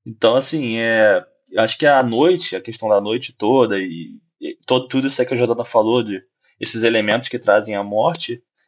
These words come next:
é muito o contrário daquilo que o Kvolt foi a vida toda. E a noite acentua o silêncio, que é algo que o, pro Kvolt, que é um músico, um artista,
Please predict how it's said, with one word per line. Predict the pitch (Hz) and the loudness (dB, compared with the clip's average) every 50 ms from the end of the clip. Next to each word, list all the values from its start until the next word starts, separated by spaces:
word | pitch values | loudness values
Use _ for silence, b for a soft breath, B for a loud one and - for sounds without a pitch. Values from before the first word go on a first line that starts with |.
| _ - | _ 0
é | 127 | 0
muito | 127 131 135 139 143 - 190 | 2 2 2 0 -2 -4 -4
o | |
contrário | - - 104 185 - 160 156 165 170 | -2 0 -2 0 0 0 0 0 0
daquilo | 185 180 180 202 196 196 190 | 0 -2 -2 -4 -6 -6 -6
que | - | -10
o | 202 196 | -12 -10
Kvolt | - 208 175 170 170 190 - | -10 -6 -2 -2 -2 -2 -2
foi | - - 190 196 | -6 -6 -6 -6
a | 196 | -6
vida | 190 190 202 | -8 -12 -14
toda. | - - 185 180 170 127 110 110 _ _ _ _ _ _ _ _ _ _ _ _ _ _ _ _ _ _ - | -10 -6 -4 -4 -4 -4 -6 -10 _ _ _ _ _ _ _ _ _ _ _ _ _ _ _ _ _ _ -12
E | 113 110 110 113 | -6 0 2 4
a | 113 120 120 | 4 4 4
noite | 113 110 107 117 127 123 - - - 76 71 - - _ - | 2 -2 -2 -4 -4 -4 -8 -12 -10 -12 -12 -14 -16 _ -12
acentua | - - - - 131 120 113 - 113 120 127 | -12 -10 -6 -6 -6 -6 -6 -8 -8 -6 -6
o | 127 | -4
silêncio, | 127 - - 135 120 - - 135 147 - - 156 | -4 -4 -4 -4 -2 -2 -2 -2 -4 -8 -12 -10
que | - - 135 | -4 2 4
é | |
algo | 123 123 127 131 156 165 | 4 4 4 2 -2 -10
que | - - 226 | -16 -16 -16
o, | 240 254 - - | -16 -14 -8 -6
pro | - - 180 | -4 -4 -4
Kvolt, | - - 151 123 123 123 139 135 - | -2 -2 -2 0 0 -2 -2 -2 -2
que | - | 0
é | 135 | 0
um | 127 123 123 | 2 2 0
músico, | 120 120 123 131 131 117 113 113 - - 107 | -2 0 0 0 0 0 -2 -6 -6 -6 -4
um | 107 | -2
artista, | 104 104 - - - - 110 107 110 - - - 101 95 95 95 - | -2 -2 -4 -6 -8 -6 -6 -6 -6 -6 -8 -2 0 0 2 0 -2